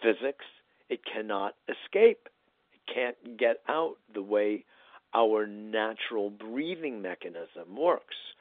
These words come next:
where we inhale carbon, uh, <laughs> we inhale oxygen and other aspects of the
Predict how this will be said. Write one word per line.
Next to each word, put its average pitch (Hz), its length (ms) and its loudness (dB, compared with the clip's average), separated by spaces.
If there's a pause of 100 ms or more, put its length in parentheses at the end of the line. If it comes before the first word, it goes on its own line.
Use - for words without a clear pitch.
(280)
where 104 160 -2
we 101 360 -6
inhale 107 840 -4 (760)
carbon, 104 440 4
uh, 104 400 4
<laughs> - 60 -12
we 127 240 -4
inhale 131 680 -2 (560)
oxygen 110 720 2 (140)
and 101 260 -4
other 101 340 0
aspects 90 480 -8
of 87 140 -8
the 82 140 -12